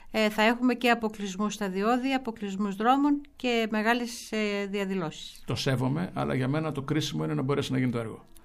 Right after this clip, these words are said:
Speaker 2: Ε, θα σας πω αμέσως μετά,
Speaker 1: Όχι, εγώ
Speaker 2: κάναμε
Speaker 1: θέλω
Speaker 2: και
Speaker 1: να
Speaker 2: μια
Speaker 1: μείνουμε
Speaker 2: κουβέντα
Speaker 1: στη
Speaker 2: χθες για τον δρόμο
Speaker 1: Μεγαλόπολη,
Speaker 2: Πατραπύργος.
Speaker 1: γιατί, ε,
Speaker 2: Ε, άρα τι θέλουμε εμείς; Θέλουμε τα πολλά χρήματα που υπάρχουν να διαταθούν για αναπτυξιακά έργα στην περιοχή.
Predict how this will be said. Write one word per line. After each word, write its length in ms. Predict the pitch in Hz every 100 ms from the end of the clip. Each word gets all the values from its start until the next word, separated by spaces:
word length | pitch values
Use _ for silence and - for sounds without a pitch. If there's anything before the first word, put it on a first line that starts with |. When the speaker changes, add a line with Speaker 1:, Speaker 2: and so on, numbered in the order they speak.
| - - -
Speaker 2:
Ε, 260 | 113 - 127 -
θα 120 | 123
σας 380 | 113 110 - - -
πω 160 | 139
αμέσως 300 | 127 135 127
μετά, 140 | 123 175
Speaker 1:
Όχι, 140 | 240
εγώ 40 | 226
Speaker 2:
κάναμε 160 | 240 277
Speaker 1:
θέλω 120 | 277
Speaker 2:
και 60 |
Speaker 1:
να 80 | 254
Speaker 2:
μια 80 | 240
Speaker 1:
μείνουμε 200 | 285 294
Speaker 2:
κουβέντα 160 | 269 -
Speaker 1:
στη 80 | 220
Speaker 2:
χθες 140 | 220
για 100 | 208
τον 80 | 208
δρόμο 180 | 220 160
Speaker 1:
Μεγαλόπολη, 220 | 220 -
Speaker 2:
Πατραπύργος. 640 | 147 226 135 247 240 - - - - - -
Speaker 1:
γιατί, 240 | - 180 -
ε, 40 |
Speaker 2:
Ε, 120 | - - - -
άρα 240 | 151 160 151
τι 100 | 147
θέλουμε 360 | 165 151 139
εμείς; 300 | 135 135 -
Θέλουμε 420 | 165 160 131 - - - - -
τα 100 | 135
πολλά 280 | 131 139 131
χρήματα 440 | 147 151 147 131
που 100 | 127
υπάρχουν 560 | 113 127 113 156 175 170 - - -
να 180 | 123 117
διαταθούν 680 | 127 120 120 - 160 165 - - - - -
για 280 | 123 131
αναπτυξιακά 640 | 127 123 - - 139 131 147
έργα 160 | 147
στην 120 | 135
περιοχή. 380 | 127 123 - -